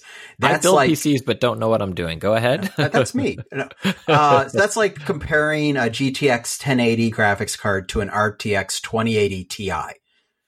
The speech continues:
Speaker 2: So that's like last year's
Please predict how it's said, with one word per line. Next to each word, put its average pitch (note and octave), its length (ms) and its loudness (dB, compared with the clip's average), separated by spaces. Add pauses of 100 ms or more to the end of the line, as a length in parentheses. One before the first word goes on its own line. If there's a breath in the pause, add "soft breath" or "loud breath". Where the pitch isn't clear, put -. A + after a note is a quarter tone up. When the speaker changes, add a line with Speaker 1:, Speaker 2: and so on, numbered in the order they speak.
(300)
Speaker 2:
So - 160 -4
that's C#3 460 0
like A#2 480 -2 (260 soft breath)
last C#3+ 460 0
year's D#3 680 2